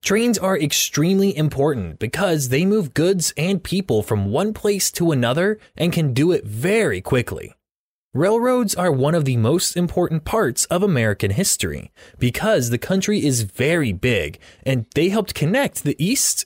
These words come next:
and the West. Many years ago, it took a very long time to travel from the East to the West. Most people had to take a boat all the way around the continent,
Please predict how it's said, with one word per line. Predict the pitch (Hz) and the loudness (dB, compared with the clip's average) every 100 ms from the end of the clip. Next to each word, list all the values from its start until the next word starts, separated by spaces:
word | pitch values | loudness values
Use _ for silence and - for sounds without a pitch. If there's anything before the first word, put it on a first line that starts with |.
| - | -2
and | 233 | 0
the | 214 | 0
West. | 117 170 120 - - - - _ _ _ _ _ | 2 0 -2 -6 -10 -10 -18 _ _ _ _ _
Many | 170 240 | 0 2
years | 196 107 127 156 | 2 2 2 0
ago, | 185 214 220 214 | 0 2 0 0
it | 214 214 | -2 0
took | 220 214 | -2 0
a | 185 156 | 0 0
very | 104 107 175 247 202 117 | 0 0 2 2 2 0
long | 92 101 143 151 113 90 | 0 0 2 2 0 -2
time | 123 139 147 117 | -2 0 2 0
to | 92 | -2
travel | - 139 143 139 117 | -4 -2 -2 0 0
from | - 117 | 0 0
the | 98 - | 0 0
East | 127 123 - | 0 2 0
to | - | 0
the | 117 - | 0 0
West. | 101 110 - - - - _ _ - - | 0 0 -2 -4 -4 -6 _ _ -20 -8
Most | - 180 - | 0 0 0
people | - 226 143 117 | 0 0 2 0
had | 131 190 | 0 -2
to | |
take | 214 196 | 0 0
a | 147 | 0
boat | 104 165 175 117 - | 0 2 0 0 -4
all | 190 277 | -2 0
the | 269 | 0
way | 220 220 | 2 2
around | 196 165 185 170 | 2 2 2 0
the | |
continent, | 120 185 214 101 87 58 - | 0 0 0 0 -4 -6 -16